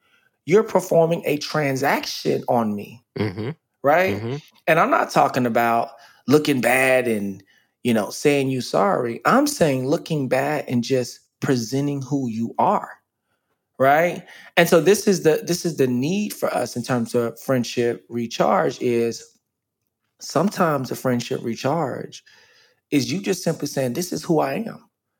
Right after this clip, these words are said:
Speaker 1: Right? That's, I think that's what some of these movements are getting after.
Speaker 2: Mm-hmm.
Speaker 1: And then listen, and now we need to work from that, not from what you thought I was in the situation or,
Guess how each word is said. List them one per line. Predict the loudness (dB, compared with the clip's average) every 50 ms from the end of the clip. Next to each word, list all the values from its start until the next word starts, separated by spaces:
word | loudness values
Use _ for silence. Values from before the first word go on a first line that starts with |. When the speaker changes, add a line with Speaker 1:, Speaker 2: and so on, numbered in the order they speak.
| _ _ _ _
Speaker 1:
Right? | 2 2 2 4
That's, | 2 0 0 2
I | 0 0
think | 2 4 2 2 2
that's | 0 -2 0
what | -2 -4 0
some | 2 2 4
of | 4
these | 2 0 0
movements | 2 2 2 2 2 -4 -2 -2
are | -2
getting | -2 0 0 0 0 0 -2 -2
after. | -2 -4 -6 -8 -10 -6
Speaker 2:
Mm-hmm. | -4 -4 -4 -2 -4 -6 -8 -10 _ _ _ _ _ 2
Speaker 1:
And | 4 4 4
then | 4
listen, | 2 0 -2 -2 -6 2 2
and | 4 4
now | 6 4 4 4 4
we | 4 2 2
need | 2 4
to | 2 2
work | 4 4 2 2 2
from | 0 -2 -2 0 0 2
that, | 2 4 4 4 2 0 -4 -8 -6
not | -2 -2 0 0 -2 -4 -8
from | -4 0 2 2 4 4 2 0 0 -2 -4 -8 -10 -14 _ _ _ _ _ _ _ _ _ _
what | 2 2 2 4 4
you | 2 0 2
thought | 4 4 4 6 4
I | 2
was | 2 2 2 2 2 2 2
in | 0 -2 -4
the | -4
situation | -4 -8 -8 -6 -2 0 2 2 2 0 -2 -2 -2 -2 2 4
or, | 6 6 8 6 6 4 4 2 0 -2 -6 -10